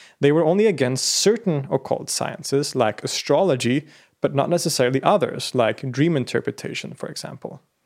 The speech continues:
Now, don't get me wrong, there are definitely forms of magic that were universally considered wrong by Islamic scholars. The argument, rather, is that many people made a distinction between permitted magic,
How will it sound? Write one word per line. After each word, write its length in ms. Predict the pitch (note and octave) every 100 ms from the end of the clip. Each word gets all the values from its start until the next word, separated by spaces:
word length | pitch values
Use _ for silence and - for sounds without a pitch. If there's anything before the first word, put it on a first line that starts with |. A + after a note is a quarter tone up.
| _
Now, 120 | C#3+
don't 160 | D#3 F#3+
get 100 | D#3+
me 60 | D3+
wrong, 400 | C3 A#2 B2+ B2+
there 160 | C3+
are 120 | C#3+
definitely 560 | C#3 B2+ D3+ D3+ D3+ D3
forms 580 | - - D3+ D3 D3 -
of 260 | C3 A#2
magic 760 | A#2 A2+ A#2+ B2+ A#2 A#2+ - -
that 180 | B2 B2+
were 340 | A#2+ A2+ A#2 - F3+
universally 880 | D3+ A#2 A#2+ A#2 A#2+ B2 A2+ A#2+ A#2
considered 640 | - A#2 - A#2 A2+ G#2+ C#3+ -
wrong 720 | B2+ A#2 A#2+ A#2 A2 B2 B2 A#2
by 160 | G#2+
Islamic 420 | - - A#2+ A#2+
scholars. 560 | A#2+ - C#3+ G2 - - - - -
The 140 | C#3+ C#3+
argument, 380 | F3+ A3 G#3+ C#3
rather, 340 | A#2 B2+ C#3
is 200 | C3+ C3+
that 220 | C3+ B2
many 240 | C3+ C#3+ G#3+
people 380 | - C#3+ C#3+
made 260 | D3 B2+ B2+
a 80 | B2+
distinction 720 | C#3 - - A3+ - C3 C#3
between 460 | C3+ C3+ C3+ B2 A#2+
permitted 540 | - C#3+ D3 A3 C3
magic, 500 | A2+ G2+ G#2 F3+ -